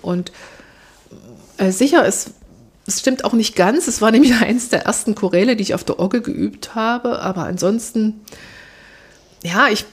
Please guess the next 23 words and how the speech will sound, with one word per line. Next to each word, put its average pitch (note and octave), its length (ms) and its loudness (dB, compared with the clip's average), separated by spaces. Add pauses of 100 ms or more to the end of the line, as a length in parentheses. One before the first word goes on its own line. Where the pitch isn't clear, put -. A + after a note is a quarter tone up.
denk A#3 200 0
da D4 80 4
immer A#3 200 4
so A3 160 2
dran, A3+ 300 0
was A#3+ 140 0
die G3+ 100 2
Hirnforscher C4 640 2
auch G#3+ 100 -4
sagen, A#3+ 480 0
so G#3 140 -2
in, G3 340 -4
in, G3+ 260 -4
im F#3 300 -4
musikpädagogischen G#3+ 1040 -2
Bereich. G3 400 -2
Wir G3+ 80 4
machen G#3 340 -2 (300)
ja G#3 120 -2
permanent A3+ 520 -2
neue G3+ 220 2
Erfahrungen, A3 600 -2
müssen G#3 460 -2